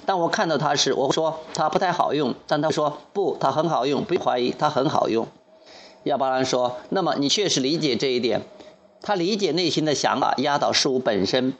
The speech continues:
他懂得利用自己的专注的意志力，可以带来自己想要的事物。你见过他生命中这样成功的例子吗？对吧？客人说：“是的，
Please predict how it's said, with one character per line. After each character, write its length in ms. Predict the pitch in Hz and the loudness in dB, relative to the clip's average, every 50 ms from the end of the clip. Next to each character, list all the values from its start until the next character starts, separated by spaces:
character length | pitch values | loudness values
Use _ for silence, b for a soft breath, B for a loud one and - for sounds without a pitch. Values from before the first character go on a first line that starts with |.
| - - | -4 -4
他 60 | 180 | -2
懂 340 | 180 - 185 147 131 123 117 | 0 0 0 0 0 0 0
得 160 | 110 123 151 | 0 0 0
利 100 | 170 190 | 0 0
用 180 | 180 170 165 156 | 0 0 0 0
自 140 | - 196 156 | 0 0 0
己 80 | 139 | 2
的 100 | 123 117 | 2 0
专 340 | 117 - 196 202 214 220 208 | 0 0 0 0 0 0 0
注 80 | - - | 0 0
的 60 | 135 | 0
意 200 | 190 214 190 143 | 0 0 0 0
志 140 | 120 143 139 | 0 0 0
力， 200 | 135 139 110 - B B B B | 2 0 0 -2 B B B B
可 140 | - 190 | -2 -2
以 80 | 180 180 | -2 0
带 200 | 180 196 185 165 | 0 0 0 2
来 120 | 131 123 | 0 0
自 160 | 135 - 180 156 | 0 0 0 0
己 80 | 156 | 0
想 200 | 156 - - 98 123 | 2 0 0 2 2
要 80 | 131 | 2
的 100 | 110 117 | 2 2
事 220 | 113 - - 147 131 | 2 2 2 2 0
物。 160 | 107 101 - B B B | 0 -2 -4 B B B
你 160 | B 151 156 156 | B -2 0 0
见 260 | - - 220 196 165 | 2 0 0 0 0
过 100 | 151 151 | 0 0
他 120 | - - | 2 0
生 180 | - - 190 185 | 0 2 0 0
命 160 | 180 165 151 | 0 0 0
中 220 | 160 165 165 160 147 B B B B | 0 0 0 -2 -4 B B B B
这 80 | B 196 | B 0
样 220 | 170 139 117 95 | 0 0 0 0
成 320 | - - - 127 135 156 151 | 0 0 0 0 2 0 0
功 100 | 185 180 | 0 0
的 60 | 170 | 0
例 180 | 175 190 175 | 0 0 0
子 100 | 135 - | 0 0
吗？ 240 | 131 123 120 120 120 - - - - - | 0 0 0 0 -2 -2 -6 -6 -4 -2
对 160 | 165 151 135 | -2 0 0
吧？ 200 | 127 123 117 120 - - - - - - - - - - - - - - - - - - - | 0 0 0 -2 -4 -6 -10 -10 -10 -8 -10 -10 -10 -12 -12 -14 -14 -14 -14 -14 -14 -12 -8
客 120 | - - 147 | -4 -2 0
人 100 | 135 131 | 0 2
说 120 | - 143 123 | 2 2 2
：“是 200 | - - - 151 | 4 2 2 2
的， 280 | 117 113 104 - - - | 2 0 0 -2 -4 -10